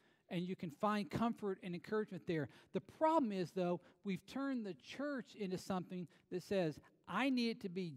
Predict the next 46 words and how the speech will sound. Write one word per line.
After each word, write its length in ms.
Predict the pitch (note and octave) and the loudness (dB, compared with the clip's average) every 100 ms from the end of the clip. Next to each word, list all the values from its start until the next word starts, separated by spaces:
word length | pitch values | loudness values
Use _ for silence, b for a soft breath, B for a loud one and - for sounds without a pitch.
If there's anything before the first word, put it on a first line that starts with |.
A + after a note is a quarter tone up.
| A#2+ | -10
just 580 | - A#3 C4+ C4+ - - | 2 6 6 4 -4 -2
the 80 | A3+ | 0
way 460 | G#3 G#3 G#3 G3+ G3+ | 4 6 6 4 2
I 160 | F3 | 0
need 260 | F#3+ D#3 C#3+ | 2 2 0
it, 140 | E3+ | 0
me 200 | F#3+ C#4 | 2 2
church. 600 | C4+ - C#3+ C#3 - - - b b b | 2 -2 -2 -4 -8 -20 -20 b b b
I 80 | F#3+ | 2
need 160 | A3 | 2
to 80 | - | 2
be 100 | F#3 | -4
so 600 | D3 - - B3 C#4 C#4+ | -4 -4 2 8 8 8
very 400 | G3+ A#3+ B3+ B3 | 8 8 8 4
familiar 680 | - A3 F3+ G3 A#3 A3+ F#3+ | -2 -2 0 2 4 4 0
to 180 | - | -4
me 160 | E3 D#3+ | -2 0
that 140 | D#3 | 2
I 100 | F3+ | 4
can 180 | G#3+ G#3+ | 2 0
find 360 | E3 G3 F3+ D#3 | -4 -2 0 -2
great 560 | D3 F3 G#3 A3 G#3+ | -2 4 4 4 -2
comfort 320 | - G3 F#3+ E3+ | -4 -4 -2 -6
and 100 | - | -4
ease 320 | F#3 F#3+ - | -4 -4 -4
there 240 | - D3 C#3+ B B - | -2 -2 -2 B B 0
in 260 | G#3+ A3 | 4 4
its 180 | G#3 G3 | 4 2
familiarity." 800 | - F3 F3 E3+ D3+ D3+ B2 F#2+ - _ _ _ _ B B B B | -2 -4 -2 0 2 2 0 -6 -14 _ _ _ _ B B B B
But 80 | A3+ | 2
what 160 | A#3 | 4
you 60 | B3+ | 4
have 100 | - | 2
to 80 | A3+ | -2
understand 320 | - C4+ B3+ | 0 0 2
is 100 | G3 | 0
when 80 | G#3+ | -4
the 60 | |
church 420 | E3+ - D4 C#4+ - | -6 -4 -4 -4 -8
first 260 | - C#4 - | -4 -4 -2
came 280 | - C4 A#3 | 0 2 2
on 100 | G3+ | -2
the 80 | |
scene, 460 | D3+ - A#3+ F#3+ D#3+ b b b | -6 -4 -2 0 -2 b b b
it 260 | A#3 C#4 A#3 | 0 0 4
did 260 | B3+ A#3 | 4 4